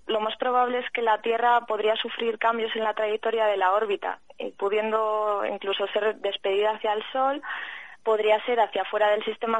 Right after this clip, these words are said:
solar o incluso hacia adentro del agujero negro. Si ocurre lo último, lo más probable es que la altísima fuerza gravitatoria despedace el planeta en cuestión de segundos.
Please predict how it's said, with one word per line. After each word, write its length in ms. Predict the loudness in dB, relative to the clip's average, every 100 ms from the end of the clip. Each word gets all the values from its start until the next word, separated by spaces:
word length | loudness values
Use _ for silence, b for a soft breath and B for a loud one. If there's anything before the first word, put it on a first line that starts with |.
| 0
solar 420 | 2 4 4 2
o 40 | -4
incluso 360 | -2 -2 0
hacia 240 | -2 0 2
adentro 300 | 2 0 0
del 120 | 4
agujero 420 | 4 2 0 0
negro. 380 | 2 0 0 -4 -10 -12 -2
Si 240 | 0 2
ocurre 340 | 0 0 -2 2
lo 140 | 2
último, 600 | 0 -2 -2 2 2 2 -4 _
lo 240 | -6 -2 0
más 160 | -2
probable 400 | 0 0 2 0
es 60 | -2
que 100 | -2
la 120 | 0 0
altísima 460 | 0 -4 -4 -4 -4
fuerza 260 | -4 -2
gravitatoria 800 | 0 0 0 0 0 0 2 2
despedace 1120 | 0 -2 -6 -6 -2 -2 -4 -2 0 2 0
el 140 | -2 -4
planeta 440 | -2 -2 -2 -2
en 60 | -4
cuestión 300 | -6 -6 -6
de 100 | -4
segundos. 480 | -4 -4 -4 -8